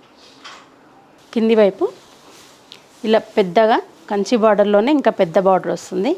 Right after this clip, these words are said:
పీకాక్స్ వచ్చేసి మధ్యలో పెద్దగా వచ్చింది, ఖాళీగా మన కడ్డీ బార్డర్ అనేది పెద్దగా వచ్చింది.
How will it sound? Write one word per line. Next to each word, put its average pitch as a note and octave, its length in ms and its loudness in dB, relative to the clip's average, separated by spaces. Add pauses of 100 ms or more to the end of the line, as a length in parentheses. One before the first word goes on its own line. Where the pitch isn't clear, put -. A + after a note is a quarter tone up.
(1160)
పీకాక్స్ A3 460 0
వచ్చేసి G#3 320 -4 (160)
మధ్యలో G#3 320 0 (720)
పెద్దగా G#3+ 420 2
వచ్చింది, F3 360 -8 (280)
ఖాళీగా G3 400 2 (120)
మన A3+ 200 -4
కడ్డీ F#3 260 -2
బార్డర్ F3+ 260 2
అనేది G3+ 220 -4
పెద్దగా F3+ 340 0
వచ్చింది. A#3 340 -4